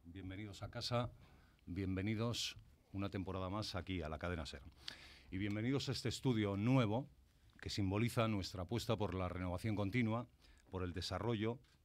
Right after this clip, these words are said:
por la actualización permanente de nos-, de nuestros sistemas de producción de contenidos,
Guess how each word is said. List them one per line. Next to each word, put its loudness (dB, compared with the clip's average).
por -6
la -2
actualización -4
permanente 0
de 2
nos-, -4
de 0
nuestros -4
sistemas -2
de -4
producción -2
de 0
contenidos, 0